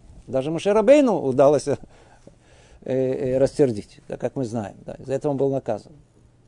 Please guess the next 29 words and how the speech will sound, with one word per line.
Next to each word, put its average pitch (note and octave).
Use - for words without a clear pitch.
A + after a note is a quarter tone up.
Тем C3+
более C3+
нас. -
Но, C3+
по -
крайней G3+
мере, D#4
надо -
знать, C4
что -
в -
теории G#3
это -
возможно. A2
И B2+
мы F3+
можем, D#3+
по C3
крайней D#3
мере, F3+
хоть D#3
чуть-чуть B3+
на D3
чуть-чуть, B2
если -
только F3
опустив -
свой C3+
нос A#2